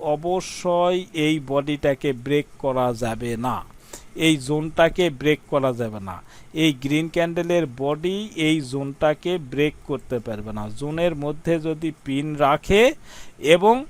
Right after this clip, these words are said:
এই বডিটা যদি জোনের মধ্যেই ক্লোজিং দেয়, হয় বডি ক্লোজিং দিতে হবে, না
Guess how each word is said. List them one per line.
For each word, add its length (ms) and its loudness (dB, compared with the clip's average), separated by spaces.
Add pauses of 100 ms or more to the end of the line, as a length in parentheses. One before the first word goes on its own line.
(800)
এই 80 10 (180)
বডিটা 480 4 (160)
যদি 260 0 (140)
জোনের 320 -2 (140)
মধ্যেই 560 6
ক্লোজিং 360 0 (160)
দেয়, 200 8 (1200)
হয় 300 8 (180)
বডি 380 4
ক্লোজিং 300 2 (120)
দিতে 280 0
হবে, 240 0 (540)
না 120 4